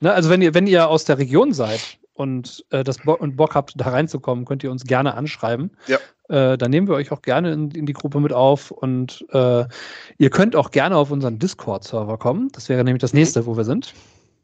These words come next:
Speaker 2: Naja, also wir haben ja, wir haben ja sogar quasi, also, äh, wir haben ja zwei Discord-Server.
Speaker 1: Ja.
Speaker 2: Einmal den, den, äh, quasi offiziellen Brot- und Spiele, äh, Discord-Server,
Speaker 1: Mhm.
Speaker 2: wo,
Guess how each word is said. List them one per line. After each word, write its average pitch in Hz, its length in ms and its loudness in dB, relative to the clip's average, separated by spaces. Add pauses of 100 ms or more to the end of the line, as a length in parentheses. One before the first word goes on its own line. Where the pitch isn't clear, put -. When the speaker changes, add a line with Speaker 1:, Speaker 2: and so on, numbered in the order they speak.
(500)
Speaker 2:
Naja, 107 260 2
also 95 200 -4
wir 95 100 -4
haben 95 100 -6
ja, 101 180 -2
wir 95 60 -8
haben 98 80 -6
ja 95 80 -4
sogar 95 220 -4 (260)
quasi, 104 560 0
also, 98 140 -6 (1000)
äh, 92 300 -4 (160)
wir 101 100 -2
haben - 40 -2
ja 95 180 -2
zwei 104 340 0
Discord-Server. 110 800 -4 (340)
Speaker 1:
Ja. 147 140 2
Speaker 2:
Einmal 95 420 -2
den, 90 580 -10
den, 87 360 -14
äh, 90 280 -8 (340)
quasi 95 520 -4 (440)
offiziellen 104 500 -2
Brot- 95 220 -4
und 101 80 -12
Spiele, 123 840 -4
äh, - 60 -16
Discord-Server, 117 800 2 (680)
Speaker 1:
Mhm. 135 260 4
Speaker 2:
wo, 104 280 -2